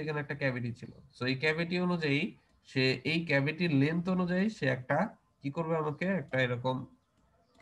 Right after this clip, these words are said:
গ্রুভ থাকবে, ঠিক আছে? So এইখানে এই অংশটুকুকে এখন কি কোনো ম্যাটেরিয়াল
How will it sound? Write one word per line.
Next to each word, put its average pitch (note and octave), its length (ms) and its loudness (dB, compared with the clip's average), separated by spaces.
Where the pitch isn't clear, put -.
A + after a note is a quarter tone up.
গ্রুভ C3+ 180 4
থাকবে, - 280 -12
ঠিক D#3 200 -8
আছে? D#3+ 140 -8
So E3+ 60 -8
এইখানে F#3 380 2
এই E3+ 80 4
অংশটুকুকে F3+ 680 -4
এখন D#3+ 180 -4
কি F3+ 160 -2
কোনো E3+ 180 0
ম্যাটেরিয়াল C3+ 400 2